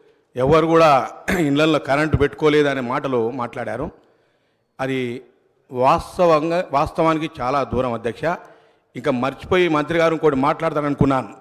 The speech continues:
<clears throat> "శ్మశాన వాటికలో చితిమంటల్లో చదువు, చితిమంటల వెలుతురులో చదువుకున్నాం" <clears throat> అని ఎవరు కాళిదాసు కవి చెప్పినట్టుగా చెప్తారనుకున్నాం, కానీ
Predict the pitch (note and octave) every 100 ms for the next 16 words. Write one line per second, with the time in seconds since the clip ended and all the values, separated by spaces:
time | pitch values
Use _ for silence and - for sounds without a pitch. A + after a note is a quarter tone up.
0 | _ - C4+ A3 C#3 - - _ - -
1 | C#3+ C#3 E3 E3+ D#3+ D3+ D3 - D3 C#3
2 | C#3 C#3 D#3 D#3 D3+ C#3+ C#3+ C3+ C3 C3
3 | D3 C#3+ E3 E3 D#3+ D#3+ C#3+ B2 - -
4 | _ _ _ A#2+ D3+ D#3+ F#3 F3 E3+ D#3
5 | D#3 D#3+ E3 D#3+ C3+ - - _ - B3+
6 | A3 D3+ - - _ _ _ _ _ _
7 | _ _ C3+ C#3 C#3+ C#3 - C#3 D3+ D3+
8 | D3 - C#3 C#3 C#3 - C3+ C3 C3 A#2
9 | A2+ - _ _ _ _ _ C3+ - D#3
10 | D3 D3 D3 C3+ B2+ C3 E3+